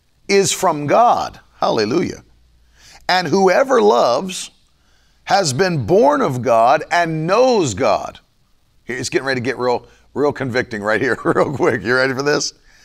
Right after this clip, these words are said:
Anyone who does not love does not know God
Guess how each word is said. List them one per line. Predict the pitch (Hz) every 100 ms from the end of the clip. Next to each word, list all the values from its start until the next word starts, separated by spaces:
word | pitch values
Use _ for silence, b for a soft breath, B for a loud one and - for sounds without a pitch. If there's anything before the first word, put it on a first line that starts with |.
| b b b b -
Anyone | 220 262 240 208 180
who | - 170
does | 160 160 120
not | 160 226 - 135
love | 147 123 78 53 50 - _ _ _ _ b b b -
does | 175 180 135
not | 185 214 185 156
know | 170 202 202
God | 165 147 131 90 -